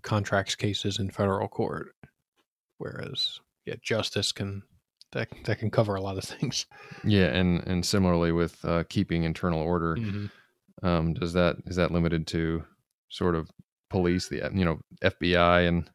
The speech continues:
Speaker 2: I, I mean, I think others may, may disagree. I think you're right about how he v-, views those definitions, 'cause he even says later, you know, government's role is not to solve problems.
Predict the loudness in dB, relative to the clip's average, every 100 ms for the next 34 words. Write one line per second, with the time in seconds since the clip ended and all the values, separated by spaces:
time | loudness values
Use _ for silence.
0 | -12 -6 -4 -2 -2 0 0 0 -4 -2
1 | -2 -2 -4 -4 -4 -6 -12 _ _ -8
2 | -6 -4 -6 -6 -6 -2 0 -2 -8 -14
3 | -8 0 4 4 6 6 6 6 2 0
4 | -4 -4 0 0 0 -2 -8 _ -20 _
5 | _ _ -10 -4 0 0 2 0 0 -2
6 | -2 -2 -4 -4 -6 -4 -2 -2 -2 0
7 | 2 2 0 -4 -10 -18 -20 _ -4 0
8 | 2 2 -2 -6 _ _ _ _ _ _
9 | -10 -8 -4 -2 4 6 6 4 4 4
10 | 4 4 2 2 0 -2 0 0 0 2
11 | 2 2 -4 -8 -12